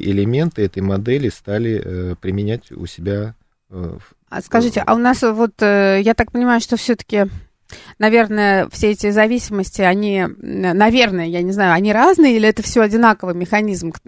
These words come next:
Speaker 2: я к тому, что вот есть какие-то из девяностых годов, которые мы все помним, примеры там самые страшные, <clears throat> например, да, то есть считалось, что это все. То есть если человек вот это там раз и все, и все.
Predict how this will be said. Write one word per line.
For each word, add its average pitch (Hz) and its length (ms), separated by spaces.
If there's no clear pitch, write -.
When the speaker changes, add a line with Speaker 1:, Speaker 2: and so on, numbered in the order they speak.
Speaker 2:
я 208 140
к - 60
тому, 240 220
что 226 180
вот 190 180
есть 208 160
какие-то 208 360
из 196 200
девяностых 262 460
годов, 196 300
которые 185 280
мы 185 80
все 202 180
помним, 170 380
примеры 180 440
там 156 180
самые 160 260
страшные, 170 520
<clears throat> 269 180
например, 190 720
да, 190 360
то - 80
есть 190 100
считалось, 196 360
что 170 460
это - 220
все. - 360
То - 60
есть - 140
если 180 160
человек 180 500
вот 170 140
это 175 200
там 175 200
раз 180 340
и - 320
все, 277 300
и 220 100
все. 190 200